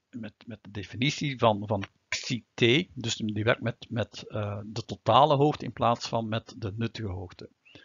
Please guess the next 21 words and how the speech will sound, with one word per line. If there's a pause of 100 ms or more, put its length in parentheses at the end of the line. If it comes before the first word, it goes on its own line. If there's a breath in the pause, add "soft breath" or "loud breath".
(120)
Men
moet
dus
wel
degelijk
weten
voor
men
de
berekening
start
in
welk
gebied
zit
men. (1700 loud breath)
Want
indien
men
formules
toepast